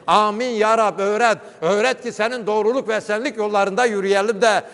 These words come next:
iblis bizim zihnimizi, fikrimizi karıştıramasın, ayaklarımızı kendi yollarında yürütemesin. Öyle ki sevincimiz, selametimiz ve sonsuz yaşamın sevinci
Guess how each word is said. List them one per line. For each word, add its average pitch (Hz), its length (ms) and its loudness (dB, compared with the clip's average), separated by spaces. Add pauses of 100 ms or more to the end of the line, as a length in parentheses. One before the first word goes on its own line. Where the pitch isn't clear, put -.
(140)
iblis 220 420 0
bizim 208 240 -4
zihnimizi, 220 520 -2
fikrimizi 208 420 -4
karıştıramasın, 214 920 -2 (200)
ayaklarımızı 220 720 2
kendi 220 300 -4
yollarında 208 520 -2
yürütemesin. 180 880 -6 (560)
Öyle 233 260 6
ki 208 140 -4
sevincimiz, 202 680 0
selametimiz 208 840 0 (320)
ve 196 100 4
sonsuz 202 440 -6
yaşamın 180 400 -4
sevinci 175 680 2